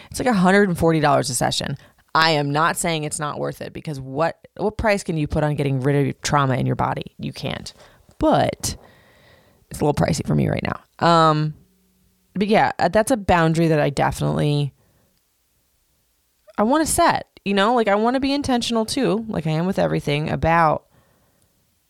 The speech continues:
how I do that? 'Cause I don't want people to feel as though I'm not there for them. That's really hard for me because I know what it is to be alone and need someone. But sometimes if you just don't have the mental capacity,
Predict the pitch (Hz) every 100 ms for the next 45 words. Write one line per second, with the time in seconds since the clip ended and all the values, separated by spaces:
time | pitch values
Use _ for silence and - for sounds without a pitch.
0 | _ - 190 185 220 240 240 269 - 214
1 | 202 240 226 240 226 226 220 208 - 233
2 | 226 185 180 170 180 190 151 160 165 -
3 | - - - _ _ _ _ _ _ _
4 | - 196 226 190 180 185 165 143 143 -
5 | 90 - _ _ _ _ _ _ _ _
6 | 185 175 175 180 185 165 175 160 - 156
7 | 156 143 139 135 139 - 143 143 165 147
8 | 147 - - 156 - 196 202 202 165 143
9 | 147 - - - 170 175 160 - 208 -
10 | 180 180 170 165 165 151 151 151 143 147
11 | 127 131 - 185 208